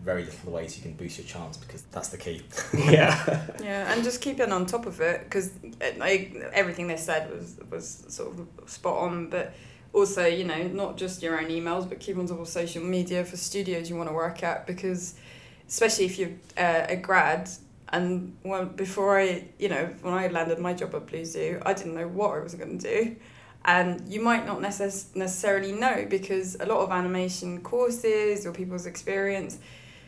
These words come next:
Speaker 3: when they're, when they're kind of at that level, um, is quite broad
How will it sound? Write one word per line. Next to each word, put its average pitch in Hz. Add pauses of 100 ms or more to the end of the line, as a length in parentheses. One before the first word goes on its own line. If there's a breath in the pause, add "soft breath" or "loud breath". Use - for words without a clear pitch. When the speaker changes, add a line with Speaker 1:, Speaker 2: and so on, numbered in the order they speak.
(160 loud breath)
Speaker 3:
when 185
they're, 175
when 180
they're 170
kind 185
of 175
at 170
that 180
level, 180
um, 170
is 190
quite 202
broad 226